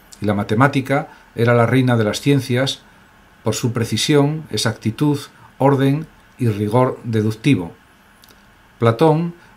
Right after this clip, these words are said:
también consideró que nadie debía entrar en su academia que no supiera matemáticas o geometría,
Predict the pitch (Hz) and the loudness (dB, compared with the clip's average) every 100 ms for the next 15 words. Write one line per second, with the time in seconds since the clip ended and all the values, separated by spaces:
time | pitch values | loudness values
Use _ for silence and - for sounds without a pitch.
0 | - 107 110 139 143 131 127 139 139 113 | 0 2 4 4 2 -2 0 0 2 2
1 | 135 131 117 123 120 127 117 127 127 131 | 4 4 2 2 0 -2 0 0 2 2
2 | 131 139 135 107 110 117 127 127 110 101 | 2 2 0 -2 -2 -2 0 0 0 -2
3 | 104 120 131 135 127 113 - 98 98 147 | -2 -2 -2 -2 -2 -4 -4 -4 -2 0
4 | 113 92 | 0 -2